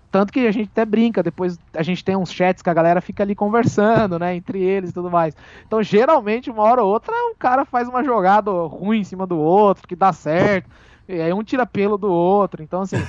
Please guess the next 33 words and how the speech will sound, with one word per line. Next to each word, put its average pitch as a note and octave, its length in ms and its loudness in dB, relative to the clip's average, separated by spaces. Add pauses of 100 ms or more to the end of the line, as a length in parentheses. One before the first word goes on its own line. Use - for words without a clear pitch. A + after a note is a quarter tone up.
(300)
é D3+ 360 -4
uma F3 180 0
coisa F#3 380 0
que B3 180 -4
não, C4 280 -4
não, B3 420 -6
não, A#3 360 -6 (160)
realmente G3+ 440 2
até G#3 220 0
hoje F#3 260 2
a - 20 -8
gente, G#3+ 260 -8 (760)
esse D#3+ 240 -4
soft F#3+ 340 -2
play E3+ 220 -4
é - 20 0
algo F#3 260 4
que G3+ 60 -4
a F#3+ 40 -2
gente G3 180 -8
pega F3+ 420 -2
na F3+ 240 0
regra, F#3+ 460 0
na D#3 100 -12
nossa, F3 240 -12
uma F3+ 100 -12
das E3+ 100 -8
nossas F3+ 280 -8
regras D#3+ 380 -4
é F#3 80 -4
que F#3 160 -6
a F3+ 80 -2
gente F3 320 -6